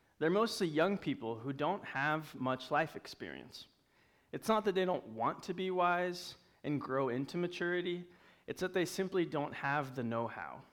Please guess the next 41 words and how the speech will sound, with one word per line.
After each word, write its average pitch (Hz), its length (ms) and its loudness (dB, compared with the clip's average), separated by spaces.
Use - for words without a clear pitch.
Their 147 160 2
eyes 147 360 4
haven't 143 280 -2
been 135 160 0
trained 139 480 -2
to 127 80 -8
see 131 340 -4
chokmah. 101 540 -10
Whether 160 280 2
we 165 160 6
like 160 280 6
it 175 200 4
or 160 220 2
admit 143 320 2
it 143 140 4
or 131 200 0
not, 113 400 -2
everyone 156 460 6
starts 123 420 0
in 113 100 -4
this 104 200 -8
place. - 480 -6
And 151 100 2
there's 175 140 2
nothing 226 220 4
wrong 131 260 4
with 113 160 -2
that. 92 260 -6
All 147 200 6
of 180 80 4
us 185 260 0
need 156 240 0
to 127 100 -10
be 120 140 -4
trained 139 680 -2
to 139 100 -8
seek 143 360 -4
maturity 127 720 -4
and 117 200 -4
wisdom. 151 440 -8
But 185 420 4